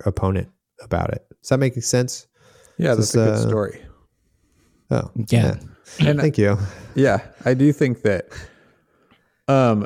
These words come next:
Speaker 2: so if I'm playing Gauntlet and playing against my opponent and they beat me, that's, like, good news for the team, right? Like, that's the goal. I mean, I need
Speaker 1: Yeah.
Speaker 2: to play very competitively to make it hard for them to beat me, but,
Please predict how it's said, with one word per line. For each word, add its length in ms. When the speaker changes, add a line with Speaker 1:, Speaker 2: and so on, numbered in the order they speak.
Speaker 2:
so 220
if 100
I'm 180
playing 320
Gauntlet 520
and 120
playing 280
against 400
my 120
opponent 420
and 120
they 120
beat 380
me, 300
that's, 200
like, 160
good 340
news 720
for 300
the 100
team, 460
right? 240
Like, 200
that's 300
the 80
goal. 500
I 80
mean, 180
I 100
need 180
Speaker 1:
Yeah. 100
Speaker 2:
to 40
play 240
very 220
competitively 760
to 60
make 180
it 60
hard 300
for 120
them 220
to 80
beat 220
me, 180
but, 280